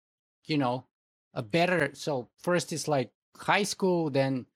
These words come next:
uh, you know, university, then get a better job,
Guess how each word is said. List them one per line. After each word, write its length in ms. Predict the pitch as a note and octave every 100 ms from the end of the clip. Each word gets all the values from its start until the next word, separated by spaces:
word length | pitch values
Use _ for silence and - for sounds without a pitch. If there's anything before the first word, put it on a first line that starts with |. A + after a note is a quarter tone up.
| _ _ _
uh, 180 | A#2 A#2
you 120 | A#2
know, 160 | B2 A2+
university, 800 | A2+ B2+ B2+ G3 G3 - - E3
then 240 | C3+ C3
get 240 | A2 C#3+ C#3
a 40 |
better 300 | G#2 B2+ B2 A2+
job, 460 | C#3 G#3 G3+ D#3+